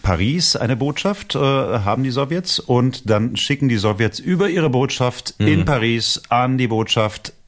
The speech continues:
Speaker 1: also an die deutsche Botschaft, dieses Schreiben. Und die wiederum, die bringen's dann nach Bonn.
Speaker 2: So, das ist jetzt ein Angebot an die deutsche Regierung. Adenauer möge nach Moskau reisen, um über Fragen, ja,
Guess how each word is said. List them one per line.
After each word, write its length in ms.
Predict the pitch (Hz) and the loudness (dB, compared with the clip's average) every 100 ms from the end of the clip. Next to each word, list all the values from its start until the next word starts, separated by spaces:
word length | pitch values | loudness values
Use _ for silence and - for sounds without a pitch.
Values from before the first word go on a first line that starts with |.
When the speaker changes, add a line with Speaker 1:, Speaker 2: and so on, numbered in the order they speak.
| - - | -20 -6
Speaker 1:
also 240 | - 90 | -2 0
an 160 | 80 92 | 0 0
die 80 | 90 | 2
deutsche 320 | 107 131 117 | 0 0 0
Botschaft, 560 | 107 110 110 98 - 117 | -2 -2 -2 -2 -4 -2
dieses 240 | 101 92 87 | 0 0 -2
Schreiben. 400 | - 104 143 156 | 0 0 2 0
Und 160 | 104 - | -2 -2
die 260 | 107 170 190 | 0 2 2
wiederum, 460 | 208 151 160 156 | 2 0 0 0
die 120 | 127 | 0
bringen's 300 | 120 117 117 | 0 2 0
dann 120 | - 98 | 0 0
nach 120 | 90 | 0
Bonn. 320 | 78 69 60 - - - - - - - - - - - - | 0 -2 -4 -16 -20 -20 -20 -20 -20 -20 -16 -14 -12 -12 0
Speaker 2:
So, 180 | 107 92 | 2 2
das 220 | 104 113 | 2 0
ist 100 | 127 | 0
jetzt 180 | 120 - | 0 -2
ein 80 | |
Angebot 840 | - 92 123 131 131 139 156 - - - _ | 0 2 2 2 2 0 0 -4 -8 -14 _
an 200 | - 101 | 0 2
die 100 | 101 | 2
deutsche 380 | 90 92 - 80 | 2 0 0 -2
Regierung. 520 | 82 76 95 113 160 | -2 0 0 0 -2
Adenauer 600 | - 85 95 110 117 123 | 0 2 2 2 2 2
möge 400 | 104 87 95 98 | 2 4 2 2
nach 240 | 90 82 78 | 0 0 -2
Moskau 480 | 71 78 - 104 110 | -4 -6 -4 -2 -2
reisen, 480 | 110 117 123 135 | -2 -2 -2 -4
um 300 | - 92 104 | -2 0 0
über 580 | - 104 101 101 104 98 - | 2 2 2 2 2 -2 -8
Fragen, 640 | - 73 87 101 107 104 - - | -4 0 0 0 -4 -8 -16 -6
ja, 220 | 82 85 | -2 -2